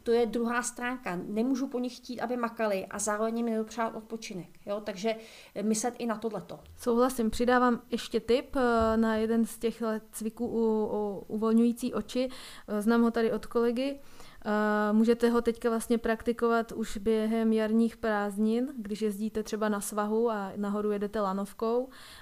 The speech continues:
Speaker 2: A vlastně ten cvik, eh, spočívá v tom,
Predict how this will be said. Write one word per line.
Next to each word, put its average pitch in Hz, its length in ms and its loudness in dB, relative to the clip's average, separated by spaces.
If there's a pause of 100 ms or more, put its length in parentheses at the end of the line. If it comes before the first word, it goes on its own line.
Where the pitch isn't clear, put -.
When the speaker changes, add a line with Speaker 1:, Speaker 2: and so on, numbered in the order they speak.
Speaker 2:
A - 40 -12
vlastně 214 420 0
ten 214 340 0 (200)
cvik, 220 340 -4
eh, 202 260 -2
spočívá 226 500 -2
v 226 80 -8
tom, 226 340 0